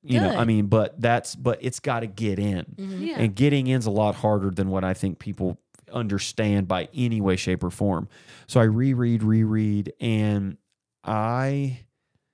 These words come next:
Speaker 1: <laughs> I don't know, this is so cheesy. I don't know if I've listened to a bunch of rap music, guys, or what it is. I have to find a cadence.
Speaker 3: Yeah.
Speaker 2: No.
Speaker 1: I, I, I have to find a rhythm. Like today in staff,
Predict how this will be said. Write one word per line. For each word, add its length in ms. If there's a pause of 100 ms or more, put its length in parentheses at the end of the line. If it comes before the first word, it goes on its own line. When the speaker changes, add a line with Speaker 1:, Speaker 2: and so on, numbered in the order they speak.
(200)
Speaker 1:
<laughs> 520
I 100 (500)
don't 260
know, 160
this 220
is 120
so 280
cheesy. 680 (640)
I 200
don't 160
know 140
if 100
I've 220
listened 400
to 160
a 40
bunch 320
of 100
rap 360
music, 340
guys, 680
or 240
what 280
it 180
is. 460
I 160
have 140
to 80
find 300
a 40
cadence. 720
Speaker 3:
Yeah. 200 (340)
Speaker 2:
No. 580 (140)
Speaker 1:
I, 260
I, 360
I 20
have 420
to 100
find 320
a 60
rhythm. 400
Like 200
today 460
in 220
staff, 600